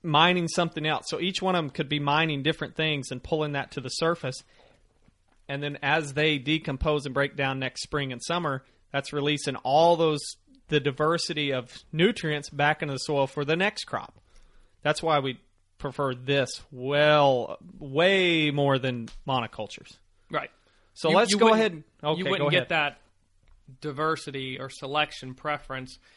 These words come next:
Speaker 2: if it was just a, let's say, a
Speaker 1: Winter
Speaker 2: single
Speaker 1: wheat.
Speaker 2: species cover crop, right,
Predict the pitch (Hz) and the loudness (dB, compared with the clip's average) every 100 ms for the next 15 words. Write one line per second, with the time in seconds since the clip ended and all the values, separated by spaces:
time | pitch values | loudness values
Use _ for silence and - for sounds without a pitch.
0 | - 165 151 151 139 139 160 147 - - | -8 -4 -4 -6 -8 -4 -2 -2 -8 -8
1 | 139 135 127 127 127 _ _ _ _ _ | -8 -6 -8 -10 -14 _ _ _ _ _
2 | - 143 135 - 139 135 - - 151 160 | -16 -14 -12 -6 -4 -4 -6 -8 -4 0
3 | 185 165 165 151 147 131 160 139 139 139 | 0 -2 -4 -6 -6 -10 -8 -8 -6 -4
4 | 127 - 139 127 | -6 -6 -8 -8